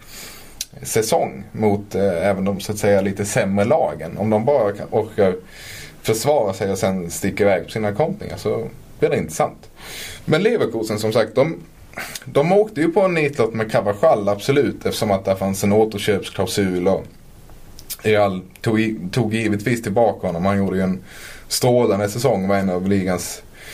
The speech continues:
bästa ytterbackar. Eh, sen däremot, Schürrle som de, som de säljer till Chelsea, det är ju en, eh, en vinst för Leverkusen. Det var ju en spelare som har otroliga toppar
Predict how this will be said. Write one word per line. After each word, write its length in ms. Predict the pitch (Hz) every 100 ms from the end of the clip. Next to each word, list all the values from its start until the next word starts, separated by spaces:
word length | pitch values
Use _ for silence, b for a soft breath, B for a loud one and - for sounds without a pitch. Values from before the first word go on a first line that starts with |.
| B B B -
bästa 400 | - 95 - 98
ytterbackar. 680 | 98 101 85 92 90 - 95 - B B B -
Eh, 440 | 101 98 92 78 65 - -
sen 240 | - 127 120
däremot, 480 | 143 143 123 - - - - - -
Schürrle 440 | - 131 110 107
som 200 | 110 123
de, 340 | 123 117 110 110
som 180 | 117 110
de 120 | 104
säljer 320 | 110 104 101
till 200 | 98 101
Chelsea, 420 | 147 135 - 101
det 100 | 101
är 80 | 110
ju 220 | 123 113
en, 260 | 101 95 98
eh, 120 | 80 - - - - - - -
en 260 | 110 104 107
vinst 520 | 156 127 104 - -
för 140 | 113
Leverkusen. 760 | 117 117 98 - 92 85 95 95
Det 260 | 104 104 98 -
var 180 | 123
ju 60 | 117
en 80 | 113
spelare 460 | - 120 117 104
som 240 | 101 107 98 B B B B B -
har 140 | 117
otroliga 540 | 113 110 135 117 110
toppar 720 | 107 131 120 - 104 107 104